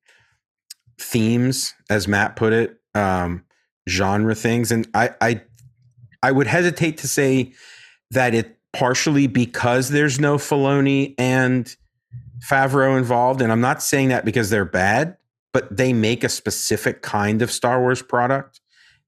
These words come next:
And I believe without them, Gilroy was allowed to make a Gilroy product, which I think they went into right out of the gate with guaranteeing him two twelve episode seasons.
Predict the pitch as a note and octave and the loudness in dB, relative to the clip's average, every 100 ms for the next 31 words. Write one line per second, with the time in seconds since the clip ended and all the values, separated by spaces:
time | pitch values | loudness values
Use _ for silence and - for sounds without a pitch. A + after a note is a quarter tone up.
0 | _ - G#2 G2+ F2 G#2 G#2 G2+ G#2+ A2+ | _ -2 0 0 0 -2 0 0 2 0
1 | G#2+ G#2+ F#2+ G2+ A2+ - G#2 G2 G2 F#2+ | 0 -2 0 0 0 -2 0 2 0 -2
2 | F#2 _ _ _ _ A#2 G#2+ G#2 G2+ F#2+ | -6 _ _ _ _ -2 0 2 0 0
3 | F#2 F#2 - - F#2+ G2+ F#2+ F#2+ G#2 F#2 | 0 -2 -6 -6 -2 0 0 0 -4 -4
4 | G2 E2+ B2 D3+ C3+ G2+ F#2+ - F2+ E2 | -4 -2 0 2 2 2 0 -2 -2 -2
5 | F2+ - _ _ _ _ _ _ _ A2+ | -4 -8 _ _ _ _ _ _ _ -4
6 | A2+ A2 G2 - G#3+ B3 G#3 - B2 A#2 | 0 0 0 -2 -2 0 -2 -2 0 2
7 | A#2+ A2+ A2+ C3+ D3 - A#2 A2 G#2 G2+ | 0 -2 0 0 0 0 2 2 0 -4
8 | _ _ _ _ - G#2 A#2+ B2 A2 G2+ | _ _ _ _ -4 0 2 2 2 0
9 | F2 G#2+ A2+ A2 G#2+ G2+ - G#2 G#2 A2 | -2 -2 -2 0 -2 -2 -4 -4 0 0
10 | G2+ - A2 A2+ G#2+ F#2 - - A#2 G#2 | -2 -2 -2 0 0 -2 -4 -2 0 -2
11 | - A2 G#2 G2 G2+ - G2 F2 - A2 | -2 -2 0 -2 -4 -4 -4 -4 -4 -4
12 | F#2+ - - | -4 -10 -14